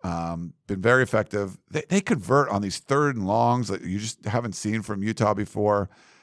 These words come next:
if things don't go right early on, it just seems before, like, for Utah, if things didn't go right early in the downs, like, your first, second down, they're punting. Now they have a chance. Like, they can make a big play on third and sixteen where you're like, "What? Like, where's that coming from?" Um,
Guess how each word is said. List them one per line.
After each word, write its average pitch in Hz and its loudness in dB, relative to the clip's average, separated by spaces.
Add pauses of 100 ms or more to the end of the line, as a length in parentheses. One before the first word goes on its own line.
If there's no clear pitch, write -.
(140)
if - -2
things 127 2
don't 117 4
go 110 0
right 101 2
early 107 2
on, 104 -2
it 113 -8
just 156 -4
seems 175 -2
before, 120 2
like, 98 -2
for - -8
Utah, 101 0
if 92 -8
things 107 -4
didn't 101 -6
go 104 0
right 101 0
early 104 -2
in 95 -4
the 92 -4
downs, 92 -4
like, 87 -8
your 87 -8
first, 104 -6
second 95 -4
down, 95 -4 (680)
they're 110 2
punting. - -2 (500)
Now 135 -2
they 415 0
have 262 2
a 104 -10
chance. 151 -2
Like, 95 -4
they 160 0
can 139 -2
make 156 0
a 117 0
big 95 -4
play 110 0
on 90 -4
third 101 -2
and 92 -6
sixteen 95 -6
where 87 -6
you're 87 -8
like, 85 -10
"What? 80 -2
Like, 73 -8
where's 147 0
that 170 0
coming 95 -4
from?" 78 -10 (480)
Um, 104 0